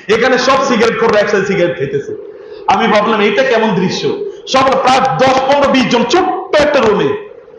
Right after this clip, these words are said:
এরা সব দাঁড়িয়ে সিগারেট খাইতেছে, কারো কোনো বিকার নাই। অভাবনীয় দৃশ্য। মানুষ কিভাবে প্রতিযোগিতা কি দিয়ে তারা জাহান্নামের দিকে আগায়, এগুলো না দেখলে বোঝা যাবে না। তো যাই হোক, বলছিলাম যে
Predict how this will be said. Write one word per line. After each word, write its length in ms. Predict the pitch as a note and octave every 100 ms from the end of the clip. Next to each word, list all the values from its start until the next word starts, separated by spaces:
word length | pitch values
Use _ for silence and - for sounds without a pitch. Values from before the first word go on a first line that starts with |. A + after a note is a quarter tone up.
| - - -
এরা 180 | - C4
সব 260 | - C4+ C4
দাঁড়িয়ে 220 | C4 C4+
সিগারেট 320 | C4 A#3+ A#3+
খাইতেছে, 300 | B3+ A#3 A3+
কারো 440 | A3 A3+ C4+ E4+ E4
কোনো 120 | D4
বিকার 320 | C#4+ C#4+ A3+
নাই। 240 | F3+ D#3+ B2+ - - - - - - - - - -
অভাবনীয় 720 | A3 C4+ D#4 E4+ A4 F#4 F4
দৃশ্য। 480 | A3 F#3 - - - - - - - - - - -
মানুষ 280 | A#3+ D#4 E4+
কিভাবে 340 | - D4 D4 D4
প্রতিযোগিতা 560 | C4+ C4+ C4+ D4+ D4+
কি 140 | C#4 B3+
দিয়ে 220 | G3 A3+
তারা 180 | G#3+ G#3
জাহান্নামের 420 | G3 F#3+ G3+ F#3+
দিকে 160 | D#3+ E3+
আগায়, 500 | E3 D#3 C3 - - -
এগুলো 240 | D#3+ F3+ G#3
না 160 | F3
দেখলে 260 | F3 G3 F3
বোঝা 200 | C#3+ C3+
যাবে 180 | - -
না। 80 | - - _ - - - - -
তো 60 |
যাই 260 | A#3+ C#4+ D4+
হোক, 220 | C4+ G#3
বলছিলাম 340 | A#3+ D4 C#4 A3+
যে 380 | F#3+ - -